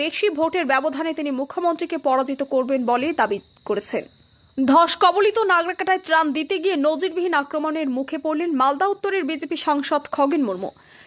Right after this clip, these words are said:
শিলিগুড়ির বিধায়ক শঙ্কর ঘোষ, ইটের ঘায়ে মাথা ফাটে খগেন মুর্মুর। তৃণমূলের বিরুদ্ধেই হামলার অভিযোগ গেরুয়া দলের। নজরবিহীন এই হামলা নিয়ে এবার শাসক দলের বিরুদ্ধে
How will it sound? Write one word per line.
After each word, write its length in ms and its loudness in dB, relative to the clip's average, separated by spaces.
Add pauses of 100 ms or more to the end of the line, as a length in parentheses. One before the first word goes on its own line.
শিলিগুড়ির 480 4
বিধায়ক 480 4 (160)
শঙ্কর 420 2
ঘোষ, 240 -2 (160)
ইটের 340 2
ঘায়ে 300 4 (120)
মাথা 260 2
ফাটে 300 -2
খগেন 360 0
মুর্মুর। 300 -4 (340)
তৃণমূলের 460 6
বিরুদ্ধেই 400 4
হামলার 420 4
অভিযোগ 260 0 (200)
গেরুয়া 360 4
দলের। 320 2 (360)
নজরবিহীন 600 4
এই 120 4
হামলা 360 4
নিয়ে 220 2
এবার 320 4
শাসক 400 0
দলের 320 2
বিরুদ্ধে 300 0